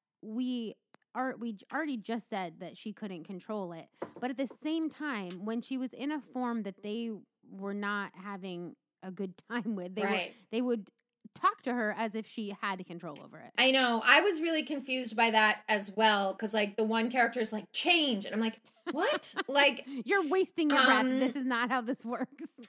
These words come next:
Speaker 2: I don't, I don't know. Like, I didn't watch any of the rest of the episodes this week to know, like,
Speaker 1: That's fair.
Speaker 2: why they think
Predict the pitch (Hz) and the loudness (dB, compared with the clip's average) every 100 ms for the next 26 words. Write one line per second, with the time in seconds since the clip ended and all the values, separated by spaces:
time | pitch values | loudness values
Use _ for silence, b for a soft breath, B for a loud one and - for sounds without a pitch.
0 | _ 226 262 269 302 294 - _ - 262 | _ 4 6 6 2 -2 -6 _ 2 4
1 | 359 240 254 262 277 - 214 226 - _ | 4 2 2 2 2 0 -2 -2 -6 _
2 | - 214 233 214 349 - 233 233 233 240 | 2 4 4 2 -2 0 0 2 0 0
3 | 226 226 220 - 220 208 202 220 240 214 | 0 0 -2 -4 0 0 0 -2 0 -2
4 | 202 208 202 226 208 240 202 196 214 214 | -2 -6 -4 -6 -4 -4 -2 0 0 0
5 | 208 196 190 190 165 165 - 165 127 185 | 0 0 -2 -4 -8 -12 -12 -8 -4 0
6 | 190 214 214 208 208 214 214 202 202 | 4 4 4 2 0 0 -2 -2 -6